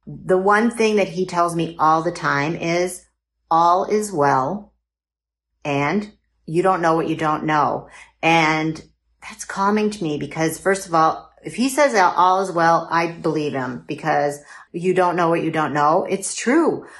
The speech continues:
There's so much going on on a level of, on a dimensional level that we don't always realize. We can't know it. And we're not supposed to know it. So we have to trust, because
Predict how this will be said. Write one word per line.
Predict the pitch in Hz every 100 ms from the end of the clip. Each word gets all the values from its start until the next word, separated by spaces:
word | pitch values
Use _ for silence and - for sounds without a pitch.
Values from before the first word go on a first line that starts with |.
| -
There's | - 208 208
so | - 226
much | 240 254 -
going | 214 214
on | 165 165 180 208
on | 190 180
a | 160 143 147
level | 160 160 160
of, | 156 139
on | - 160
a | 151
dimensional | 139 156 151 156 185 170
level | 151 147 160 165
that | 143 143
we | 147 156
don't | 160 165 160
always | 151 156 156 139
realize. | 143 143 170 208 226
We | 233
can't | 240 277 269
know | 190 254
it. | 180 - - - - -
And | 185
we're |
not | 208 226
supposed | 226 220 220
to | 226
know | 190 147
it. | 117
So | 175
we | 175
have | 214 247
to | 240
trust, | - 180 147 -
because | - - 180 175 170